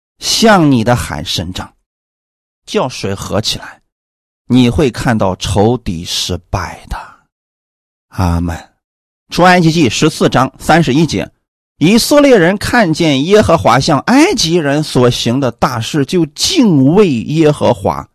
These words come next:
又信服他和他的仆人摩西。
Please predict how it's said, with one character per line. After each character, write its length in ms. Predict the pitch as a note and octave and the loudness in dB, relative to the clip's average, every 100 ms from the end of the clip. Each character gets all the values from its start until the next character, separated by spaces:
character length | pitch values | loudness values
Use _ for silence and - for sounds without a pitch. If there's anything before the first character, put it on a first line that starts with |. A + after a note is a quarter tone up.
| _ _ | _ _
又 240 | - G3 F#3 | -2 2 2
信 480 | - - B3+ A3 C#3 | 0 0 2 2 0
服 260 | - C3 | -2 -6
他 520 | C#3+ - - F#3 F#3 - _ _ _ _ _ _ _ | -4 -4 0 2 2 -2 _ _ _ _ _ _ _
和 280 | - - A2 | -14 -4 -2
他 280 | A#2+ C#3 B2+ | -2 -2 0
的 160 | A#2 G2+ | 0 -2
仆 320 | - - E2 | -2 -4 -4
人 280 | E2+ E2 G#2+ _ _ _ _ | -4 -4 -6 _ _ _ _
摩 380 | F#2+ F#2+ F#2 G2 | -4 0 0 0
西。 400 | - - D#2+ | -2 -6 -6